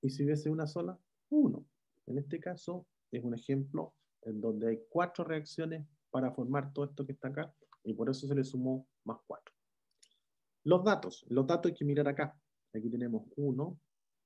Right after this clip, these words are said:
Esto está soplado porque si se dan cuenta yo podría aquí haber forzado, haber puesto este número, pero ahí habría sido un error haberlo contado. ¿Por qué? Porque se puede deducir. Recuerden que se ponen solamente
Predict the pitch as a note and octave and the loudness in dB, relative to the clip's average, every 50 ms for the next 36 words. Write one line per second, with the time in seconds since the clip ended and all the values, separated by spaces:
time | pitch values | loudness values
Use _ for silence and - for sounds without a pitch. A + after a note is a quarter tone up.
0 | _ _ _ _ _ _ _ _ _ _ _ _ _ _ _ _ _ - D3+ D3 | _ _ _ _ _ _ _ _ _ _ _ _ _ _ _ _ _ -6 -2 0
1 | - D3 D3+ D3+ C#3+ C3+ - - A2 - C#3+ F3 F#3 F#3 E3+ - C3 - - - | 0 0 2 2 0 0 0 -2 -2 0 0 0 2 0 0 0 -2 -4 -4 -6
2 | - A#2 A2+ - C3 C#3 C3+ C3 D3 D3+ D3 D3 D3 C#3 B2+ B2+ C3+ B2+ B2+ A#2 | -4 -4 -2 0 2 2 2 2 2 2 2 2 0 0 2 4 2 2 2 0
3 | A#2 A2+ B2 C3 C3 A#2+ A#2+ C3+ B2+ B2 A#2+ - - A#2 A2 A2 A2 - - G2+ | 0 2 4 4 2 2 0 -2 -4 -4 -4 -4 -4 -2 -2 -2 -2 -4 -10 -14
4 | - - - - - F3+ E3+ C#3+ A#2+ C3 D3 D#3 C#3+ - - _ - A2+ G#2+ G#2+ | -14 -14 -14 -12 -6 -4 -2 -2 -2 -2 -4 -6 -8 -10 -12 _ -6 -4 -4 -4
5 | - - C#3+ D3 D3+ D3 E3 D3 - - F3 E3+ F3 D#3+ A#2+ G#2 F#2+ F#2 F2+ - | -2 0 0 0 0 0 -6 -6 -6 -4 -4 -2 0 0 0 0 -2 -4 -8 -6
6 | - A2 G#2+ G#2+ A2+ B2 B2 A#2 A#2 A2 A2 A2+ A#2 - - - A2+ A2+ A2 G#2 | -4 -2 0 0 0 -2 -2 -4 -4 -4 -4 -4 -4 -4 -6 -4 -2 -2 0 -2
7 | G2 F#2 - A2 B2+ D3 D#3 D#3 D#3+ D#3+ E3 E3 D#3+ E3+ E3 D#3 D3 - D#3 C#3 | -2 -4 -2 -2 -2 0 0 -2 -2 -2 -2 -2 -2 -4 -6 -6 -6 -4 -2 -2
8 | C3 D3 D#3 D3+ - - A3 - - - C3 C3+ C3 C3 - - - - - G2 | 0 0 -2 -2 -2 -4 -4 -4 -2 0 0 0 0 -2 -4 -4 -8 -10 -8 -8
9 | F2+ F#2+ G2 F#2+ G2 G#2 A2 A#2+ C#3 C#3+ - - B2 - - - - F2+ - G#2+ | -8 -6 -4 -2 -2 -2 0 -2 -2 -4 -4 -4 -6 -6 -6 -12 -12 -8 -4 -2
10 | A2 A2 A2 A2 G#2+ - G#2+ - - - A2 A2 G#2+ G#2+ G#2+ - - B2+ B2+ C3+ | -2 0 -2 -2 -4 -6 -10 -10 -8 -6 -4 -2 -2 -4 -6 -6 -2 0 0 0
11 | C#3 D3 D3 D3 D3+ D3 - D#3+ D#3+ D#3+ | 2 0 0 -2 -4 -6 -6 -8 -8 -8